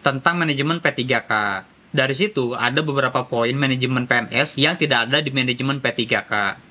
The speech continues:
yang oleh karenanya hal itu menjadi perbedaan antara P N S dan P tiga K. Seperti pangkat dan jabatan, pengembangan karir,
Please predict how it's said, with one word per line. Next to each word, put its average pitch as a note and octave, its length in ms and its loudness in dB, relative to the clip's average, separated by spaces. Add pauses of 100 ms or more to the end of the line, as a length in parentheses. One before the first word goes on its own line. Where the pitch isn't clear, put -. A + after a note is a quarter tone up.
(100)
yang C3+ 160 2
oleh C3+ 240 0
karenanya B2+ 640 0
hal C3+ 160 0
itu C#3 160 -4
menjadi C#3 400 0
perbedaan B2+ 560 2
antara B2+ 320 0
P A#2 160 0
N A#2+ 80 -4
S C#3+ 160 -4
dan A2+ 160 -2
P A2 80 -6
tiga A2+ 240 -2
K. G2+ 320 -4 (340)
Seperti B2+ 320 -2
pangkat A#2+ 400 0
dan B2 160 0
jabatan, B2+ 640 0
pengembangan A#2 560 0
karir, C3 480 0